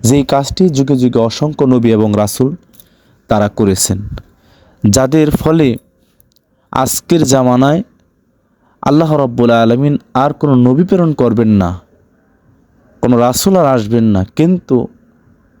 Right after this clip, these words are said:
ওলামা একরাম যুগে যুগে এই দাওয়াতি কাজ করে যাবেন, তারই লক্ষ্যে এই কাজ করে যাওয়া।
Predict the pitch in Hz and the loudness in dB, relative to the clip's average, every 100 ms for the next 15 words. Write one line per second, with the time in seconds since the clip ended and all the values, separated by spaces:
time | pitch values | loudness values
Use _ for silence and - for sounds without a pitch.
0 | _ - 120 123 123 131 170 - 147 131 | _ -4 0 2 2 2 0 -2 -2 -2
1 | 117 127 131 113 131 131 135 117 117 113 | 0 0 0 0 -2 0 0 0 -6 -16
2 | - _ _ _ _ 131 123 107 120 143 | -20 _ _ _ _ 0 0 2 0 0
3 | 131 113 107 - - 98 92 98 101 117 | -2 -2 -4 -4 -4 -2 -2 -4 -8 -10
4 | - _ _ _ _ _ _ _ _ - | -16 _ _ _ _ _ _ _ _ -2
5 | 131 160 156 135 147 - 151 - 117 - | 0 2 2 2 -2 -2 0 2 0 0
6 | 104 101 - 104 95 85 90 | -2 -4 -6 -4 -2 -2 -4